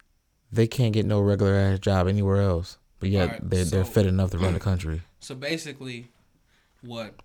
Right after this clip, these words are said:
Speaker 2: it was, was they said how seventy to eighty year olds are generally, generally regarded as unemployable due to mental decline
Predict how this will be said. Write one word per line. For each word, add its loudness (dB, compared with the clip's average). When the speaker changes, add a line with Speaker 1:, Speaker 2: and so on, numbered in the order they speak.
Speaker 2:
it -18
was, -14
was -18
they -18
said -16
how -8
seventy -10
to -14
eighty -12
year -14
olds -16
are -14
generally, -14
generally -12
regarded -12
as -12
unemployable -12
due -12
to -14
mental -16
decline -14